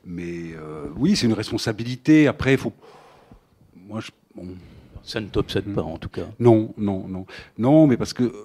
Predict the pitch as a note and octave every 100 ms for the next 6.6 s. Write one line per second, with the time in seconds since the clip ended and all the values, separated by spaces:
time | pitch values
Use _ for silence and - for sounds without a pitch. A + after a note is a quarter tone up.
0 | A2 A#2+ - B2+ - A2+ A2 G#2+ A2+ G#2
1 | B2+ C3+ G2 A2 A#2 - F#2 G2+ F#2+ G2
2 | G#2 A#2+ - F#2 E2 E2+ D#2+ - - E2
3 | - F#2+ F2 G#2+ F2 D2 D2+ _ - E2+
4 | - F2 - G2+ - D#2 D#2 D2 F#2+ E2
5 | - - A#2 - G#2 G2+ F#2 A2 F2+ E2
6 | E2+ D2+ - G#2+ B2